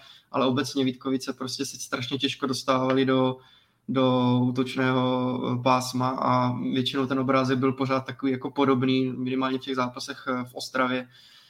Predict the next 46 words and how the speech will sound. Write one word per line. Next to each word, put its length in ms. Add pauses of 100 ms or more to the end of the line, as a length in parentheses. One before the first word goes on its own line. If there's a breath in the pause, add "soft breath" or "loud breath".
(120)
kdy, 580
kdy 220
Třinec 320
zkrátka 380
hrál 180
hodně 240
zuštěně 400
ve 100
středním 380
pásmu 460
a 60
když 260
už 140
teda 180
se 160
Vítkovice 420
nějakým 240
způsobem 380
dostali 340
do 80
toho 180
útočného 360
pásma, 400
tak, 160 (140)
eh, 380 (200)
hned 200
byl 340
na, 440
na, 180 (240)
první 240
na 80
pokus 260
zase 220
hráč 400 (300 loud breath)
ocelářů 760
a, 160
a 180
tak 200
nějak 240
přes 160
pomocného 500
hráče, 340
přes, 360
eh, 240
na 100
mantinelu 560